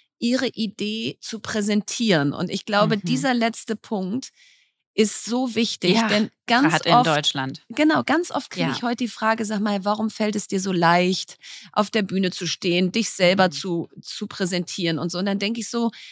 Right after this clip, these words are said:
Speaker 1: ich glaube, dass das schon zurückreicht in meine Schulzeit, wo ich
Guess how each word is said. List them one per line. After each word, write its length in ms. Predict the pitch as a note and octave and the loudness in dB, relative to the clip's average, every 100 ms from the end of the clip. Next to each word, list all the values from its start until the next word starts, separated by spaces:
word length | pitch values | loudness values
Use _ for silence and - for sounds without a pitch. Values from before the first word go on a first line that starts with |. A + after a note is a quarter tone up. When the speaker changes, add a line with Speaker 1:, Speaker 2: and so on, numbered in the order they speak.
| - - | -20 -2
Speaker 1:
ich 180 | G#3+ - | -2 2
glaube, 640 | G#3 G3 A3+ A#3+ B3 C4+ - - _ | 4 6 6 4 2 0 -4 -20 _
dass 220 | - G3 - | 2 2 2
das 240 | A3+ - | 0 0
schon 220 | - A3+ | -2 -2
zurückreicht 1040 | - G#3 G3 C4+ - - G#3+ B3 B3 - - | -2 -4 -4 -6 -6 -2 2 2 2 -2 -4
in 200 | G#3+ A3 | -2 0
meine 460 | G3+ G#3 G3+ G3+ - - - | 2 2 2 -2 -6 -18 -10
Schulzeit, 880 | - - C4 C4 - A#3+ A3+ G#3 | -6 -2 0 0 2 2 2 0
wo 160 | F#3+ A3+ | -6 -4
ich 300 | G3 G#3 - | -4 -6 -8